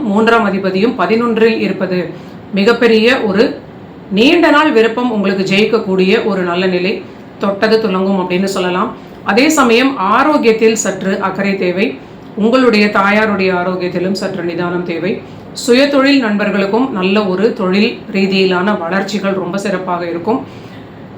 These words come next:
உணவிலும் பேச்சிலும் தொடர்ந்து மிதுன ராசி நண்பர்கள் சற்று எச்சரிக்கையோடு இருப்பது நல்ல பலனை கொடுக்கும். இரண்டாம் வீட்டில் நீண்ட நாட்களாகவே ஒரு குழப்பத்தை கொடுத்து கொண்டிருக்கும் நீச கிரகமான செவ்வாய் கிரகம் கணவன் மனைவியிடையே அடிக்கடி பிரச்சனைகளை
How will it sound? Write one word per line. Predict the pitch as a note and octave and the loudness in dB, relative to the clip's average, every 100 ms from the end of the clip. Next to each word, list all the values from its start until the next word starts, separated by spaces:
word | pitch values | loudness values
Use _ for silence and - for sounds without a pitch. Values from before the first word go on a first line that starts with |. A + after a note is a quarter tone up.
| A3 | 2
உணவிலும் | C#4 E4 F4 E4 E4+ E4+ - | 4 4 4 4 4 2 0
பேச்சிலும் | A3 B3+ - B3 B3 D4 A3+ | 2 2 0 2 2 2 2
தொடர்ந்து | G3+ A#3+ B3+ D#4 E4 - - | 2 4 4 2 0 -6 -4
மிதுன | F#3+ A3+ A3+ G3 | 2 4 4 2
ராசி | G3+ A#3+ A3 | 2 2 0
நண்பர்கள் | F#3+ F3+ F3+ G3+ G#3 | 2 -2 -2 -2 -2
சற்று | - F#3+ F3 | -4 -2 -2
எச்சரிக்கையோடு | A3 F#3+ G3 F#3+ F#3+ | -2 -2 0 0 0
இருப்பது | F#3 F#3 E3 F#3+ | -2 -4 -4 -2
நல்ல | E3+ F3+ F#3+ | -2 -4 -4
பலனை | F3 F3 F3 | -4 -4 -4
கொடுக்கும். | E3 D#3+ E3+ D#3 D#3+ - - - - - G#3+ | -6 -6 -6 -6 -10 -14 -18 -18 -18 -2 2
இரண்டாம் | B3 C4+ C#4 A#3 | 4 4 2 2
வீட்டில் | A#3 C4 C4+ A3 G#3+ | 0 0 -2 2 2
நீண்ட | C#4+ D#4 D4 | 6 6 6
நாட்களாகவே | C4 C4 B3+ A3+ G#3+ G#3+ B3 C#4 | 4 2 0 0 0 2 2 2
ஒரு | G#3 A3 C4+ | 2 2 2
குழப்பத்தை | G#3+ A3 A#3 - A3 | 0 0 0 0 0
கொடுத்து | G#3+ G3 G#3 | 0 -4 -2
கொண்டிருக்கும் | G3 F#3 F#3 A#3 A#3+ G3 | -2 -2 -2 -2 0 2
நீச | A3 C4+ B3+ | 2 2 2
கிரகமான | G#3 G3 F#3+ F#3 F#3+ | 0 0 2 0 0
செவ்வாய் | G3+ F#3 F#3+ F#3 | -2 0 0 -2
கிரகம் | E3+ E3+ D#3+ - - - - - - - | -4 -4 -6 -10 -16 -18 -18 -20 -14 -2
கணவன் | A#3 C4 C4 | 2 4 4
மனைவியிடையே | A#3 G#3+ G3+ G3 G3+ A3 | 4 4 2 2 4 2
அடிக்கடி | F#3 F#3+ A3 A3 | 2 0 0 0
பிரச்சனைகளை | G3 G#3+ G#3 G3 | -2 0 0 0